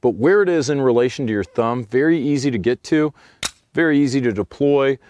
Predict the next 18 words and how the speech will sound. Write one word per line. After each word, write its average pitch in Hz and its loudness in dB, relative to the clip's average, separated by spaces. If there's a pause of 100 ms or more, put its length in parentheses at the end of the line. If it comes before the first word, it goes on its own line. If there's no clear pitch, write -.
(160)
one 156 0
of 147 2
the 131 2
best 123 -2
slide 113 -2
releases 101 0
on 104 -4
a 95 -4
combat 92 -6
pistol. 76 -16
In 240 0
conclusion, 180 -2 (320)
as 98 -6
far 110 0
as 95 -4
combat 165 -2
pistols 143 -2
go 87 -6